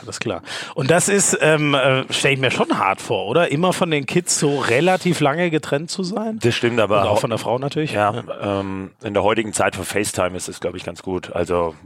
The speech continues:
Speaker 2: Video, Videoanruf, dass man,
Speaker 1: Mhm.
Speaker 2: dass man einen
Speaker 1: Mhm.
Speaker 2: wirklich sieht und die Kids einen sehen. Anders wär's, glaub ich, unvorstellbar. Also das wär schon hart, wenn man da wirklich so tagelang nur vielleicht die Stimme hört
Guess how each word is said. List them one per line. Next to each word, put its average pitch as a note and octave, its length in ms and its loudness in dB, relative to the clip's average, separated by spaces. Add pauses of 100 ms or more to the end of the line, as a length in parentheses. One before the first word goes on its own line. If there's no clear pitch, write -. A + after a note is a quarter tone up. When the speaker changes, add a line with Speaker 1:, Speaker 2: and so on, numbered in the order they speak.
Speaker 2:
Video, F#2 600 0 (120)
Videoanruf, F#2+ 720 -2
dass F#2 200 0
man, F2+ 300 2
Speaker 1:
Mhm. - 40 -2
Speaker 2:
dass - 160 2
man G2+ 120 2
einen G#2 140 0
Speaker 1:
Mhm. A2 40 2
Speaker 2:
wirklich A2 240 0
sieht C3 340 2
und B2 80 2
die A2+ 100 0
Kids - 240 2
einen A2 260 2
sehen. F#2+ 340 -2
Anders B2+ 400 2
wär's, G#2 300 4
glaub G2+ 200 2
ich, G2+ 140 -4
unvorstellbar. F#2 580 -2
Also E2 160 -2
das F2 220 -2
wär E2+ 120 2
schon F2+ 300 -6
hart, E2 260 0
wenn F2 120 -4
man F2 160 -2
da F2 160 0 (480)
wirklich G2 280 -2
so F2+ 380 0
tagelang F#2+ 800 0
nur F#2+ 400 0
vielleicht F#2 240 -2
die - 60 -8
Stimme G#2 360 -2
hört G2 300 0